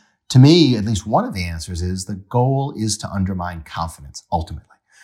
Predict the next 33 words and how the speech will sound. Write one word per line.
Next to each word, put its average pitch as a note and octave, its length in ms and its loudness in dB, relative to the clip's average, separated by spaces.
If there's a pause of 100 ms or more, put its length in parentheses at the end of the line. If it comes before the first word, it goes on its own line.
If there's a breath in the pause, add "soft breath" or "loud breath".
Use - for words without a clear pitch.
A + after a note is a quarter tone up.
(200 soft breath)
Now, - 280 0
the A2 60 -2
intelligence A#2+ 340 2
community G2 300 -2
said F2+ 200 -4
the F2 60 -8
goal F#2 200 -6
in F2 60 -10
twenty F2+ 220 -8
sixteen F2+ 440 -4
was E2 140 -2
also F2+ 320 -2
to E2 140 -10
help F2 180 -2
get D#2+ 140 -8
Donald D#2+ 260 -6
Trump C#4 260 -2
elected, F2 460 -8
so F#2 100 -6
you G2+ 60 2
don't B2 140 4
need A2 100 0
to E2 100 -6
choose A#3 460 4
between - 400 -8
these. E2 260 -14 (440 soft breath)
But C3+ 160 4
you B2 80 8
zoom B2+ 260 4
out, A#2+ 460 2
the - 40 -12
persistent G2 600 0
goal C#2 420 -12